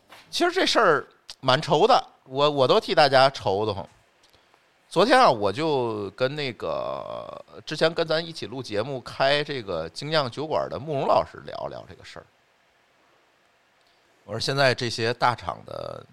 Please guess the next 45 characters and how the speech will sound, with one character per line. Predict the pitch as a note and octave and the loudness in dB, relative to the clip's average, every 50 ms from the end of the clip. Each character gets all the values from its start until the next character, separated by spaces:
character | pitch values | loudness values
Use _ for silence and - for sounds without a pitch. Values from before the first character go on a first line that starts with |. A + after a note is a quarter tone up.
| _ _ _ _ _ _ | _ _ _ _ _ _
同 | - - F#2 G#2 | -16 -14 -12 -10
学 | A2 A2+ F2+ F#2 | -8 -8 -8 -8
们 | G2+ G2+ F2+ E2 E2 E2 - _ _ _ _ _ _ G2 | -8 -8 -8 -10 -12 -16 -20 _ _ _ _ _ _ -4
蛮 | F#2+ F#2 G#2+ | -4 -2 -2
难， | G2+ F#2 F2 F#2+ - _ _ _ _ _ _ _ _ _ _ _ _ _ _ _ - | 0 -2 -2 -4 -6 _ _ _ _ _ _ _ _ _ _ _ _ _ _ _ -16
很 | F2+ F2 | -10 -4
多 | G2+ A2 G#2+ | 0 0 0
都 | A2 A2 A2 | 2 0 -2
被 | - - B2 A2 G2 | -2 -2 -4 -4 -4
毕 | F2+ F#2 F2+ F#2+ | -6 -10 -10 -8
业， | G2+ G#2 F#2+ - - _ _ _ _ _ _ _ _ _ _ _ _ _ _ _ _ | -6 -6 -8 -8 -12 _ _ _ _ _ _ _ _ _ _ _ _ _ _ _ _
手 | - - - C#3+ F3 | -6 0 2 4 4
里 | E3 C#3 A#2+ A2 G#2 G#2 G2+ G2 | 4 4 2 2 0 -2 -2 -2
拿 | G#2+ G#2 G2 G2 A#2 | -2 -2 2 2 2
着， | C3+ C#3+ | 2 2
可 | C3+ - - C#3 A#2 | 0 0 2 2 2
能 | A#2 C#3+ | 2 2
会 | G#3 B3 E3 | 0 0 0
拿 | C#3 C3 A#2+ B2+ | 2 2 4 2
几 | C#3 - - A2+ | 2 0 -2 0
万 | G#2+ A#2+ B2+ | 2 2 2
块 | A#2 B2 A#2+ | 2 -2 -2
钱 | A2+ B2 A2+ | 0 0 0
儿 | A#2+ | 2
的 | B2 A#2+ G#2+ G2+ | 2 2 0 0
补 | - - G2 F2 | -2 -8 -14 -12
偿 | - F#2 E2 G2+ | -10 -8 -10 -10
金， | A2 A#2 A#2 B2 C3+ C3 - _ _ _ _ _ _ _ _ _ _ _ _ _ - | -10 -10 -10 -10 -12 -14 -16 _ _ _ _ _ _ _ _ _ _ _ _ _ -2
但 | - C3 B2+ | 0 0 0
是 | C3 C3 C3 B2+ A#2 | 0 -2 -4 -2 -2
呢， | A2 G2+ F#2+ F#2+ F#2 F#2 F#2 F2+ F2+ F#2+ | 0 0 0 0 0 -2 -2 -4 -6 -4
下 | - - C#3+ C3 | -2 2 4 4
一 | C3 C3+ | 4 2
个 | C#3 | 0
目 | D3+ C#3+ C3 | -6 -6 -4
标 | B2 C3 B2 C3 C#3 D3+ D#3+ - | 0 2 2 2 2 0 -4 -4
到 | - C#3+ B2+ | -2 -2 -2
底 | G#2 E2+ | -2 -4
是 | E2 - - - G#3+ G#3+ F#3 | -12 -10 -10 -8 -8 -8 -8
什 | C3 - E2+ D2+ | -6 -8 -8 -8
么， | D2+ D#2 D2+ D2 D2+ G2+ _ _ _ _ _ _ _ _ _ _ _ _ _ _ _ _ _ _ _ _ _ _ _ _ _ _ | -8 -10 -10 -10 -12 -16 _ _ _ _ _ _ _ _ _ _ _ _ _ _ _ _ _ _ _ _ _ _ _ _ _ _
也 | - E2+ | -6 -6
不 | D#2 - A#2+ | -6 -6 -6
知 | E3 | -2
道。 | F#3+ C4 F4 F4 | -2 -2 -2 -4